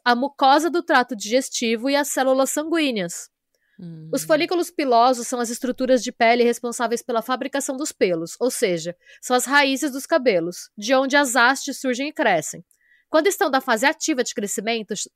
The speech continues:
Speaker 1: chamada de fase anágena, as células do folículo piloso chegam a se dividir a cada vinte e três a setenta e duas horas.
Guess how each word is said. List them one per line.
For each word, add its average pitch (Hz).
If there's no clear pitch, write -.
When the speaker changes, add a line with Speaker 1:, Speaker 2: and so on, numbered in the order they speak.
Speaker 1:
chamada 208
de 190
fase 214
anágena, 208
as 240
células 302
do 233
folículo 226
piloso 214
chegam 240
a 247
se 233
dividir 226
a 240
cada 233
vinte 247
e 311
três 240
a 269
setenta 269
e 262
duas 262
horas. 170